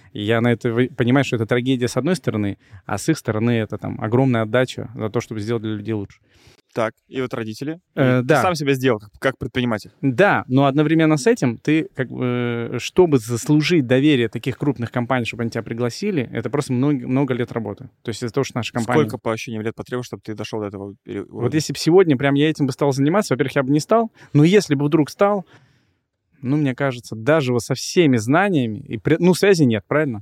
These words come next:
Speaker 2: Да.
Speaker 1: Четыре года.
Speaker 2: Четыре года нужно, чтобы дойти.
Speaker 1: Вот прям, вот.
Speaker 2: Это себе супер шорткат путь.
Speaker 1: Да, это, это вот, и я больше вообще ничего не, не сплю, не думаю, только этим занимаюсь,
Speaker 2: Сколько вам
Speaker 1: чтоб-
Speaker 2: потребовалось на это?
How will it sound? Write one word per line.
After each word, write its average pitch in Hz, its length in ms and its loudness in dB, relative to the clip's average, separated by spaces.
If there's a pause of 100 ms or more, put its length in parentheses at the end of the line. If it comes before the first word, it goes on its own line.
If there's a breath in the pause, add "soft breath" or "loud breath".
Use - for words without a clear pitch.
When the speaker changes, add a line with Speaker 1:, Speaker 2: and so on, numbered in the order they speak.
Speaker 2:
Да. 110 200 -6 (540)
Speaker 1:
Четыре - 380 -6
года. 104 260 -10 (120)
Speaker 2:
Четыре 123 320 -6
года 123 160 -4
нужно, 107 160 -10
чтобы 110 260 -8
дойти. 110 240 -4
Speaker 1:
Вот 117 220 -2
прям, 135 200 -4
вот. 135 140 2
Speaker 2:
Это 135 140 -2
себе 123 160 -8
супер 135 260 -6
шорткат 131 480 -2
путь. - 220 -10 (180)
Speaker 1:
Да, 117 260 0
это, 127 280 0
это 143 260 2
вот, 123 160 4
и 139 60 0
я 143 160 4
больше 139 200 2
вообще 135 200 -2
ничего 127 260 -2
не, 127 180 2
не 131 200 2
сплю, 185 320 0
не 143 120 6
думаю, 139 380 2
только 135 240 2
этим 120 180 -2
занимаюсь, 139 380 4
Speaker 2:
Сколько 127 120 0
вам 123 120 0
Speaker 1:
чтоб- 120 100 -4
Speaker 2:
потребовалось 117 360 2
на 110 80 -4
это? 101 180 -10